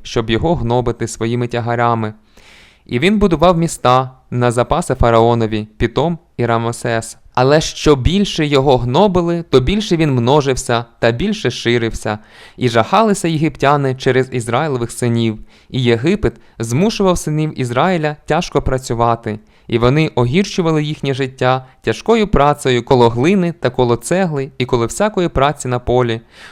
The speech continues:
кожну їхню працю, яку змушували тяжко робити. І звелів був єгипетський цар єврейським бабам-сповитухам, що одній ім'я Шифра, а ім'я другій Пуа, і говорив: «Як будете бабувати єврейок, то дивіться на порід,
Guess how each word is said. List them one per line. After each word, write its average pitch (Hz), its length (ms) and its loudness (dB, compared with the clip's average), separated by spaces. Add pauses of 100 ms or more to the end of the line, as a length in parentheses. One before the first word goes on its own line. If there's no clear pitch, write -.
кожну 202 340 4
їхню 175 260 0
працю, 160 500 0
яку 127 240 0
змушували 127 480 -2
тяжко 127 420 -2
робити. 117 540 -2 (400)
І 120 120 -2
звелів 131 340 0
був 202 160 2
єгипетський 139 580 0
цар 185 420 -2
єврейським 131 600 0
бабам-сповитухам, 117 1120 -2 (300)
що - 260 0
одній 160 440 2
ім'я 139 380 0
Шифра, 151 580 -4 (120)
а 123 80 0
ім'я 127 300 2
другій 131 360 -2
Пуа, 143 420 -2 (360)
і 120 100 -2
говорив: 135 460 4 (260)
«Як 131 240 6
будете 180 360 4
бабувати 139 560 4
єврейок, 135 560 0 (100)
то 131 100 4
дивіться 165 680 0
на 135 180 2
порід, 147 520 0